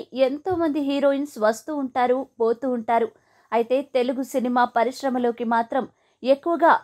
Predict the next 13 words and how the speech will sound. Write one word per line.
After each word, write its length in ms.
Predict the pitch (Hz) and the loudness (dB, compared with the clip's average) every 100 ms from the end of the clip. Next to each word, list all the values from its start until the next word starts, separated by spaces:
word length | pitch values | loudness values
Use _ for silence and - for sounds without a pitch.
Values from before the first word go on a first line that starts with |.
| _ | _
తమిళ 320 | 311 311 349 359 | 2 2 2 -2
సినిమా 380 | - 294 285 285 | -2 0 0 0
హీరోయిన్ల 580 | 262 269 294 285 269 262 | -2 -4 -2 -2 -2 0
హవానే 500 | 247 240 269 254 262 | 2 2 2 -2 -2
కనిపిస్తోంది. 720 | 226 220 262 240 262 240 226 - _ _ _ | -2 -4 -6 -10 -6 -4 -4 -6 _ _ _
మహా 340 | 185 196 220 311 | 2 2 2 0
అయితే 320 | 320 302 339 277 - - | 0 0 -2 -2 -2 0
కన్నడ 340 | 277 294 320 302 | 2 2 -2 0
కస్తూరీలు 680 | 247 247 - 302 285 262 269 277 - | 0 0 -2 -6 -4 -2 -4 -6 -2
లేదా 360 | 240 247 269 - - _ _ | 0 2 2 0 -4 _ _
బాలీవుడ్ 540 | 208 285 330 349 311 262 | 2 4 4 0 -2 -2
నుంచి 280 | 277 269 302 | -2 -4 -6
హీరోయిన్స్‌ని 760 | 285 269 294 302 269 269 262 | -4 -4 -2 -2 -4 -4 -4